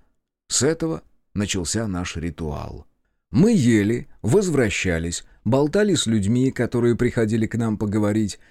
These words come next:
в основном делясь соображениями по поводу происходящего. Никто не предложил идеи получше, чем Уиллард и Рэнди с их малобюджетной фантастикой.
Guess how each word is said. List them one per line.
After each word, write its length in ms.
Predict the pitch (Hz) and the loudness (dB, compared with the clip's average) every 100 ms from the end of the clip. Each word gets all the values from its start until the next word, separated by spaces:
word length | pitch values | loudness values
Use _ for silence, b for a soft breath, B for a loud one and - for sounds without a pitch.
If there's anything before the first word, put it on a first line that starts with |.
| b | b
в 120 | 117 | 0
основном 500 | 139 - 147 185 240 | 0 2 2 2 2
делясь 340 | 147 123 127 110 | 2 4 4 2
соображениями 840 | 123 101 120 123 202 220 202 185 | 2 4 2 2 2 4 2 2
по 160 | 147 107 | 0 0
поводу 380 | 123 117 110 | 0 2 0
происходящего. 880 | 92 101 95 92 76 71 - 92 - - _ _ _ - | 0 0 0 -2 -2 -4 -6 -10 -12 -16 _ _ _ 2
Никто 440 | 127 127 - 127 | 2 2 4 4
не 100 | 151 | 4
предложил 540 | 107 110 104 92 139 120 | 2 2 2 2 2 2
идеи 240 | 104 131 | 2 2
получше, 540 | - 85 101 131 117 | 0 -2 0 -2 -2
чем 300 | 101 95 85 | -4 -4 -2
Уиллард 500 | 76 143 139 143 131 120 | 0 2 4 2 2 2
и 40 | |
Рэнди 500 | 117 131 123 98 73 | 2 2 0 -2 -4
с 160 | - 156 | -2 0
их 200 | 151 - | 0 0
малобюджетной 760 | 113 107 95 92 101 113 107 | 0 0 0 -2 0 -2 -2
фантастикой. 800 | 90 92 87 82 - - - - | -2 -4 -2 -4 -6 -12 -14 -16